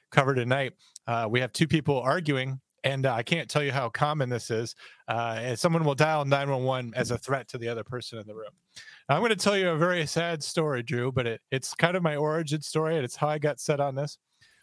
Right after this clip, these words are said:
When I was about two or three years old, I was misbehaving at home, and my mother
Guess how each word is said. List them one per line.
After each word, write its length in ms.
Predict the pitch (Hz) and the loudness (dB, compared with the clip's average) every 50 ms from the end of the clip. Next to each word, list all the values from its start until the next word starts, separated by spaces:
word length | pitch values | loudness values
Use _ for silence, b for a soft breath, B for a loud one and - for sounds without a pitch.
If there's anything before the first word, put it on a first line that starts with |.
| b - | b -4
When 120 | 139 151 | 0 0
I 60 | 160 | 0
was 120 | 180 175 151 | 0 0 2
about 220 | 147 156 151 - | 2 2 2 2
two 180 | - - 175 180 | 0 -2 0 0
or 80 | 175 160 | 0 -2
three 220 | - - 175 175 | -2 -2 -2 -2
years 220 | 170 170 156 131 | 0 -2 0 0
old, 220 | 139 143 147 151 139 | 0 0 0 0 0
I 60 | 123 | 0
was 160 | 117 117 107 - | -2 -2 -4 -4
misbehaving 560 | 147 139 - - 131 123 131 139 135 131 123 | -4 -4 -4 -6 -6 -4 -4 -4 -4 -6 -6
at 80 | 120 - | -6 -8
home, 260 | - 131 127 131 131 | -8 -8 -8 -8 -8
and 120 | 135 - 202 - _ _ _ _ _ _ _ _ _ _ | -12 -14 -16 -20 _ _ _ _ _ _ _ _ _ _
my 80 | 107 104 | -6 -4
mother 380 | 120 135 147 156 151 147 143 | -2 0 0 0 -2 -4 -6